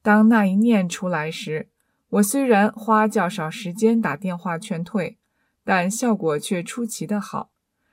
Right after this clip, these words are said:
甚至突破平时退档人数。至今天天打电话都不受影响，退档人数也没因此变少。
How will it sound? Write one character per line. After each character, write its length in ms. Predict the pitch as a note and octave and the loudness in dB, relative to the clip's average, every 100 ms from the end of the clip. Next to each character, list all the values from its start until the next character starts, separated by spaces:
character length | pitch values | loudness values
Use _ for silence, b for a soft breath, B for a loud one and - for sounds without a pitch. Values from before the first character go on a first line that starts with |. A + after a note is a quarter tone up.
| _ - | _ -4
甚 220 | - A#3 | 2 4
至 160 | A3+ | 4
突 220 | G#3+ B3+ A#3+ | 0 -2 -2
破 280 | A#3+ G3 | 0 0
平 240 | F3+ - F3 | 0 -4 -6
时 220 | - D#3+ | -6 -6
退 180 | - E3 | -4 -4
档 180 | C#3+ C#3+ | -4 -8
人 220 | C3+ D3 | -10 -12
数。 340 | - F#3 - _ _ _ _ _ _ | -8 -8 -8 _ _ _ _ _ _
至 200 | - A3+ | -2 -2
今 320 | G#3+ B3 B3 - - | 2 2 2 -4 0
天 200 | A#3 A3 | 4 6
天 240 | A3+ A3 | 4 2
打 200 | G#3 D3 | 0 -2
电 240 | G#3+ G3 | 0 0
话 300 | G3 G#3+ E3 | 0 0 0
都 140 | A2 A3+ | -2 -6
不 160 | G#3+ | -6
受 240 | D#3 - F3+ | -8 -8 -8
影 240 | D3 D3 | -8 -12
响， 320 | F3 E3+ D3+ - _ _ _ _ - | -8 -8 -8 -12 _ _ _ _ -4
退 160 | A3 | 0
档 240 | G3 E3 E3 | 0 0 -4
人 180 | D#3+ F3 | -6 -6
数 360 | - G#3+ - - | 0 0 0 -4
也 140 | D#3+ | -6
没 180 | D3+ D#3 | -6 -4
因 220 | F#3+ G#3 | 0 0
此 200 | G#3+ A3+ | 0 -6
变 280 | A3 G#3+ F3 | -2 -2 -2
少。 360 | F3 E3 - | -6 -8 -8